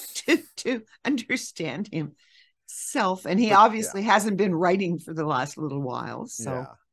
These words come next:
Speaker 2: No, you're
Speaker 1: But
Speaker 2: right,
Speaker 1: he's
Speaker 2: you're
Speaker 1: got
Speaker 2: right.
Speaker 1: more money than God, so.
Speaker 2: So that works out fine, yeah.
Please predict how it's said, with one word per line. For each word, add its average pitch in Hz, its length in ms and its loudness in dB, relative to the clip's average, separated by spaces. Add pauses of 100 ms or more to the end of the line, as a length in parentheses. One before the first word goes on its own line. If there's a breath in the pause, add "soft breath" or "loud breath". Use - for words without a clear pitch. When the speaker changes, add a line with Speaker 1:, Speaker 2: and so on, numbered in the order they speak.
(120)
Speaker 2:
No, 139 120 -2
you're 120 160 -4
Speaker 1:
But 202 80 4
Speaker 2:
right, 202 80 8
Speaker 1:
he's 220 120 4
Speaker 2:
you're 214 60 -6
Speaker 1:
got 220 180 6
Speaker 2:
right. 202 60 -2
Speaker 1:
more 202 220 4
money 196 300 2
than 180 240 -2
God, 165 420 4
so. 143 540 -4 (580 loud breath)
Speaker 2:
So 104 260 -4
that 113 220 0
works 110 240 -6
out 98 180 -4
fine, 104 380 -8
yeah. 113 220 -12